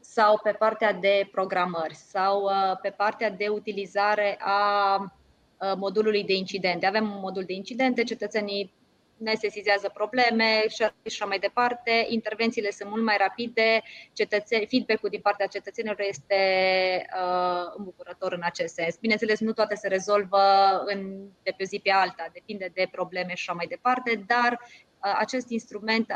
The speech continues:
ne-a oferit și nouă un mijloc de a interveni mai repede și cetățenii de a comunica direct cu funcționarii, nu mai urmăm tot, uh, circuitul, uh, uh, funcționăresc, să-i spunem așa.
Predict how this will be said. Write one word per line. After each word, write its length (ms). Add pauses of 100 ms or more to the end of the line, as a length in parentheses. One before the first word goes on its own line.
ne-a 200
oferit 300
și 140
nouă 480
un 220
mijloc 580
de 100
a 40
interveni 440
mai 180
repede 560
și 240
cetățenii 500
de 80
a 60
comunica 460
direct 420 (140)
cu 380
funcționarii, 520
nu 140
mai 300 (420)
urmăm 380
tot, 220
uh, 200
circuitul, 680 (140)
uh, 380 (440)
uh, 300 (1200)
funcționăresc, 680
să-i 120
spunem 360
așa. 320